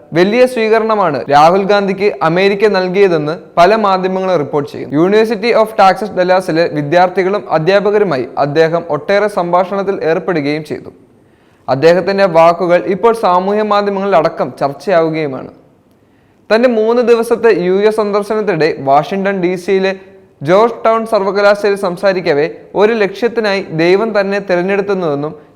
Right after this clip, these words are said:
ദൈവം തന്നെ കാര്യങ്ങൾ ചെയ്യാൻ പ്രേരിപ്പിക്കുന്നുവെന്നും പ്രധാനമന്ത്രി മോദി പ്രചരണ പാതയിൽ അവകാശപ്പെട്ട ഒരു സന്ദർഭം രാഹുൽ ഗാന്ധി അനുസ്മരിച്ചു. "ഞങ്ങൾക്കറിയാമായിരുന്നു ഞാൻ ദൈവത്തോട് നേരിട്ട് സംസാരിക്കുന്നു" എന്ന് അദ്ദേഹം പറഞ്ഞപ്പോൾ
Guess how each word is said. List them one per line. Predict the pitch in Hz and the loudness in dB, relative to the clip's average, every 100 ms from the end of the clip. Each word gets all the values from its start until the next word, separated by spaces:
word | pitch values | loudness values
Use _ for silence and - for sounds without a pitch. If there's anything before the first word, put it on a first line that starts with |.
| - | -4
ദൈവം | 143 160 175 196 190 | 0 2 2 0 -2
തന്നെ | 185 196 190 | -2 -4 2
കാര്യങ്ങൾ | 165 - 196 208 | 4 4 2 -4
ചെയ്യാൻ | 202 190 196 190 | -2 -2 -2 -2
പ്രേരിപ്പിക്കുന്നുവെന്നും | 175 190 202 202 214 202 156 170 170 - _ | 2 2 0 -4 -4 -2 -2 -4 -8 -20 _
പ്രധാനമന്ത്രി | 160 175 202 220 220 220 220 214 | 0 2 4 0 -2 -2 0 0
മോദി | 170 175 202 196 143 - | 0 -2 0 -2 -4 -4
പ്രചരണ | 143 143 170 190 | -4 -2 -2 -2
പാതയിൽ | 202 180 175 185 | 0 2 2 0
അവകാശപ്പെട്ട | - 156 170 185 185 185 180 180 | 0 0 0 -2 -2 -4 0 2
ഒരു | 185 240 | 2 2
സന്ദർഭം | 233 208 220 226 190 202 - - | 0 0 0 0 0 -2 -8 -2
രാഹുൽ | 147 160 196 | 4 4 2
ഗാന്ധി | 190 180 180 | -2 -2 -2
അനുസ്മരിച്ചു. | - 143 151 - 156 117 - - _ _ _ _ _ _ _ _ - | -4 -4 -6 -6 -8 -8 -16 -20 _ _ _ _ _ _ _ _ -8
"ഞങ്ങൾക്കറിയാമായിരുന്നു | 156 185 240 254 208 196 202 202 185 165 139 113 - - | -2 0 0 2 4 4 4 2 0 0 -4 -10 -16 -10
ഞാൻ | 139 156 196 - | -2 0 -2 -4
ദൈവത്തോട് | 156 170 180 214 214 175 185 - | 0 2 0 0 0 0 -2 -6
നേരിട്ട് | 151 180 214 220 | -2 0 0 -2
സംസാരിക്കുന്നു" | - 147 - 147 143 131 101 - _ _ _ | -4 -6 0 0 0 -8 -12 -16 _ _ _
എന്ന് | 147 185 214 | -2 0 0
അദ്ദേഹം | - 165 156 180 202 175 | -2 -2 2 2 2 0
പറഞ്ഞപ്പോൾ | 156 160 143 131 139 | 0 0 -4 -6 -8